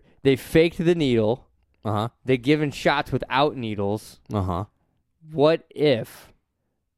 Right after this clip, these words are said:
Speaker 1: the covid vaccine is the placebo effect?
Speaker 2: That'd be incredible.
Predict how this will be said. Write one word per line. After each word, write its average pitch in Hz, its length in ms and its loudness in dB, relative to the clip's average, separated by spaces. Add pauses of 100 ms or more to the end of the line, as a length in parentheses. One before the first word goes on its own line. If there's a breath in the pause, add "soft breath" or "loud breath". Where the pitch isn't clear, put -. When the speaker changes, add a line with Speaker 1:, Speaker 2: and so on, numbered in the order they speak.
(100)
Speaker 1:
the 120 140 -2
covid 143 440 2
vaccine 127 720 -4 (800)
is 117 180 -4
the 113 140 -6
placebo 107 580 -6
effect? 101 480 -10 (4000)
Speaker 2:
That'd 82 140 -6
be - 120 -12
incredible. - 680 -16